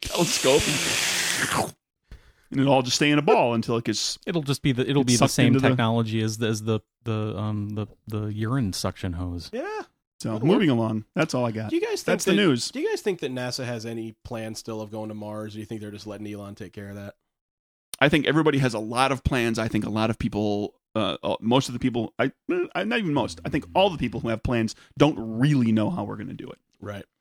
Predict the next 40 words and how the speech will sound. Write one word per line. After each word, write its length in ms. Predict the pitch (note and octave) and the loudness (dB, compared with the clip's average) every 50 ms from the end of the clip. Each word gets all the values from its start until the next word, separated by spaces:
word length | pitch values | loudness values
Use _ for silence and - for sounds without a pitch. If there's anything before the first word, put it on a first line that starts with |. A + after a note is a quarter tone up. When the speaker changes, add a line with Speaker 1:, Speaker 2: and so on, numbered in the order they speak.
| _ _ _ _ _ _ _ | _ _ _ _ _ _ _
Speaker 1:
'Cause 120 | B2+ A#2 | -8 -4
there's 200 | A2 A2+ G#2+ G#2+ | -2 -2 -2 -2
way 200 | A2+ A2 A2 A2 | 0 0 0 0
too 120 | G#2+ - A2+ | 0 0 -2
many, 200 | G#2+ G#2+ A2 G2+ | -2 -2 -2 -4
there's, 280 | - - G#2+ G#2+ - | -4 -4 -6 -8 -6
there's 180 | - G#2+ G#2 - | -6 -8 -6 0
way 140 | B2 C3+ C3+ | 2 2 4
too 80 | D3 | 4
many 120 | C#3 B2 A#2 | 4 2 2
problems 380 | A2+ B2 G#2+ G#2+ G#2+ G#2+ A2 | 2 2 2 2 2 0 -2
that 80 | - - | -2 -4
we 140 | - G#2+ G2 | -4 -4 -2
have 160 | G#2 F#2+ F#2+ | -2 -2 -2
not 320 | G2+ G2+ G#2 G#2 G#2+ - _ | -2 -2 -2 -2 -2 -4 _
figured 280 | - G#2+ G2+ G#2+ G2+ | -8 -8 -6 -6 -6
out 160 | G#2 G2+ - - | -6 -8 -8 -10
yet. 180 | - - - - _ _ _ _ _ _ _ - - - - | -12 -12 -12 -14 _ _ _ _ _ _ _ -20 -20 -16 -14
Speaker 3:
Like, 120 | A2+ A2 | -8 -2
Speaker 1:
There's 140 | B2 A#2 A#2+ | 0 0 2
Speaker 3:
how 40 | B2 | 4
do 20 | |
Speaker 1:
gonna 120 | C3+ B2 A#2+ | 4 4 4
Speaker 3:
we 20 | |
Speaker 1:
be 20 | A#2 | 4
Speaker 3:
get, 60 | A2 | 4
Speaker 1:
a 20 | |
Speaker 3:
how 80 | A2 - | 2 2
do 60 | - | 4
we 80 | - G#2+ | 4 4
get 60 | A#2 | 6
Speaker 1:
lot 220 | B2 B2+ B2+ B2+ B2 | 6 6 6 4 4
Speaker 3:
Matt 80 | A#2+ | 2
Speaker 1:
of 60 | B2 A#2 | 2 0
Speaker 3:
Damon 280 | A#2+ A#2+ A#2 A2+ A2+ | 0 -2 -2 0 0
back? 160 | G#2+ G#2+ G#2+ A2 | -2 -2 -4 -6
Speaker 1:
experimentation. 200 | G#2 - - - - - - | -6 -8 -10 -14 -12 -2 0
<laughs> 0 | C#3 C3+ | 2 4
Matt 280 | C3 C#3 D3 D3+ C#3+ - | 6 6 6 4 4 4
Damon. 460 | D#3 D3 D3+ D3+ C#3+ C3 B2 A#2 | 6 6 6 6 6 4 2 2